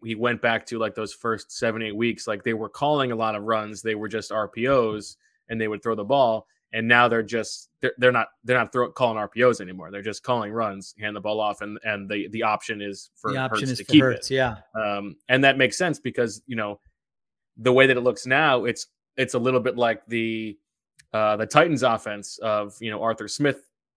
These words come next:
Speaker 1: uh, pass, where it's the, the passing game is about deep shots, um, for the most part,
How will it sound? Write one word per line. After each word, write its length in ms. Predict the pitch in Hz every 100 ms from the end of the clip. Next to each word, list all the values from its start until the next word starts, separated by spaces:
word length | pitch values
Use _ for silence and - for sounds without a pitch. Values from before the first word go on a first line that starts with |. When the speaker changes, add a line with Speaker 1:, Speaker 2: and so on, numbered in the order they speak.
| _
Speaker 1:
uh, 180 | 110 98
pass, 380 | - 110 104 -
where 160 | 113 107
it's 300 | 101 - - _ -
the, 140 | 117 101
the 80 | 123
passing 640 | 117 147 151 143 - 117 110
game 440 | 110 107 107 104 _ -
is 240 | 120 110
about 240 | 110 107 101
deep 160 | 127
shots, 540 | - 113 92 - - _ 107
um, 320 | 98 95 95
for 160 | -
the 60 | 107
most 240 | 110 104 -
part, 180 | 85